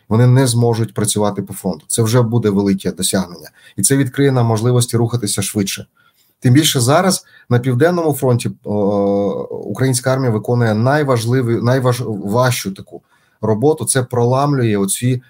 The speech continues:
оборонні, е, позиції, які Росія набудувала за останній рік. Тобто це,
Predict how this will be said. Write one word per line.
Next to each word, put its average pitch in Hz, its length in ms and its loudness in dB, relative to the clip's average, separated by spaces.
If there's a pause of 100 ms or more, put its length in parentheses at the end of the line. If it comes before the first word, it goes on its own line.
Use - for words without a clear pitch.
оборонні, 113 640 0
е, 95 480 0
позиції, 107 460 0
які 113 340 -2 (240)
Росія 110 360 0
набудувала 98 800 0
за 98 220 0
останній 98 480 0
рік. - 240 -10 (380)
Тобто 117 280 -2
це, 151 400 0